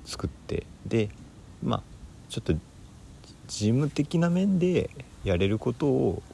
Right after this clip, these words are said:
こう、しっかりやることによって、なるべく不安を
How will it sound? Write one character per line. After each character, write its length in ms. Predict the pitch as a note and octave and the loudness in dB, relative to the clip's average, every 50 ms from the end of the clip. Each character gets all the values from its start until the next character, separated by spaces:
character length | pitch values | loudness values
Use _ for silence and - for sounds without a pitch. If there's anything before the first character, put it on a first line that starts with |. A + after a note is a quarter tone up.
| - - - - | -18 -18 -10 -2
こ 480 | - D2 C#2+ D2 D2 D2+ D2+ - - - | 0 2 4 4 4 2 2 0 -2 -4
う、 40 | |
し 140 | - - - | -2 0 0
っ 160 | D2+ - - | 0 0 -2
か 140 | - - D#2+ | 0 2 2
り 100 | D#2 D#2 | 4 4
や 100 | D2+ D2+ | 4 4
る 100 | E2 E2+ | 2 2
こ 140 | D#2+ - F#2 | 2 0 0
と 160 | - - G2+ | 2 4 4
に 120 | G2+ F#2+ F#2 | 4 6 4
よ 120 | F#2 F#2 | 2 2
っ 20 | |
て、 440 | - - - - - A3+ G#3 E3+ - - - - - - - - - - - - | 0 -4 -12 4 6 6 6 6 2 -2 -10 -18 -20 -20 -20 -20 -20 -20 -8 -2
な 100 | F#2 F2+ | 0 2
る 140 | F2 F2 | 2 4
べ 120 | E2+ F2+ E2+ | 4 2 0
く 140 | - - C#3 | 0 -2 -4
不 260 | C3 - - F2 F2 | -2 2 4 6 6
安 280 | E2+ E2+ E2+ F#2 A2 | 6 6 4 2 2
を 160 | C3+ C3+ - | 2 0 0